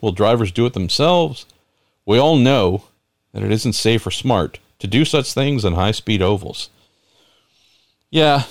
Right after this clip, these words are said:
uh, after the race, there's one reporter who just, uh, not sure they are there for the racing, more there for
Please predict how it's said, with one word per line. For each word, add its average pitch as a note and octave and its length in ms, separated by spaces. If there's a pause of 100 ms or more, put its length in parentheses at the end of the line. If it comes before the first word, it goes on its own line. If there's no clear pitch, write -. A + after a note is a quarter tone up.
(180)
uh, C#3+ 580 (1160)
after A#2+ 340
the G2+ 140
race, G2 580
there's F2+ 360
one F#2+ 200
reporter F2 600
who F2+ 560
just, - 380 (760)
uh, - 420 (440)
not C3 320
sure D#3+ 400
they B2+ 260
are A2+ 380
there G2+ 480
for G#2+ 320
the F2 140
racing, A2+ 600 (600)
more G2+ 320
there G2+ 420
for G2 420